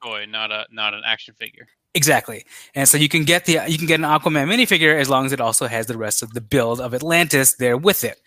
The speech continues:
Speaker 2: Um, or you, you have the, you have, uh, Black Manta's ship or, or whatever it might be.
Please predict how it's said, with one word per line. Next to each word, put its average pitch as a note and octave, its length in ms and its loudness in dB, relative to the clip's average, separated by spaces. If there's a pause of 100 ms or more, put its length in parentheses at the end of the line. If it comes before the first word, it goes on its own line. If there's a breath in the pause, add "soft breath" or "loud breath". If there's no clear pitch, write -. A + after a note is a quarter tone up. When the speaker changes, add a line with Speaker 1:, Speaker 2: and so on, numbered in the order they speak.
(320 loud breath)
Speaker 2:
Um, A#2 240 -2
or A2+ 160 0
you, A#2+ 160 -2
you B2 200 -2
have A#2+ 280 2
the, A#2 260 -2 (360 loud breath)
you B2 100 -6
have, B2 340 2
uh, A2+ 300 2 (100)
Black B2+ 300 0
Manta's B2 400 0
ship - 400 0
or, B2 100 -8 (220)
or C#3 80 2
whatever C3+ 300 0
it B2+ 60 -6
might B2 200 0
be. A#2+ 240 -2